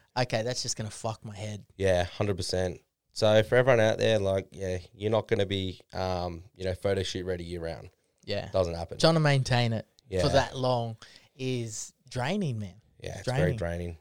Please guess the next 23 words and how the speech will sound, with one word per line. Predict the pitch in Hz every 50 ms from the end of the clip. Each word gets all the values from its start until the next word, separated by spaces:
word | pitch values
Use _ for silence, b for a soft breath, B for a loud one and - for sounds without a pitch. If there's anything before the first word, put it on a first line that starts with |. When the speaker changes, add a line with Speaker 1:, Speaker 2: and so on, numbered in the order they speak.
| _ -
Speaker 1:
Not | 160 160
that | 165 151
I'm | 135 120 117
saying | - - 123 120 113
I'm | 110
Speaker 2:
Very | 113 117 113 110
Speaker 1:
fucking | 117 117 113
Speaker 2:
hard. | 113 113 113 110 110 107
Speaker 1:
shredded | 120 131 127 123 123 110 -
to | -
the | 113 110
nines, | 113 120 127 127 120 -
but | - 123
I, | 120 123 135 139 156 160
I |
did, | 175 185 175 165 143
I | 151 170
did | 165 147 175 196 196 147
get | 131 175 202 - -
there | 175 160 156
one | 151 160 170 190 185
Speaker 2:
<laughs> | - - 170
Speaker 1:
time. | 156 139 135 135